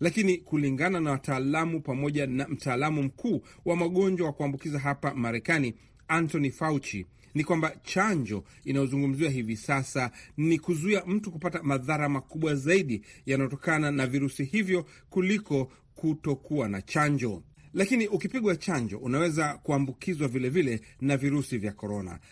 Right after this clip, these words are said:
lakini makali yake wanasema yanakuwa ni kidogo zaidi.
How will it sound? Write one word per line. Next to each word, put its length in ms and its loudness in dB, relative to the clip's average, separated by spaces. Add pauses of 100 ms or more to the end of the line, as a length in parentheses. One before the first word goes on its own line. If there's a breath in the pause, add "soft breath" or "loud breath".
(100)
lakini 420 2
makali 640 0
yake 240 -2
wanasema 500 0 (200 loud breath)
yanakuwa 600 0
ni 300 2
kidogo 520 0
zaidi. 480 -4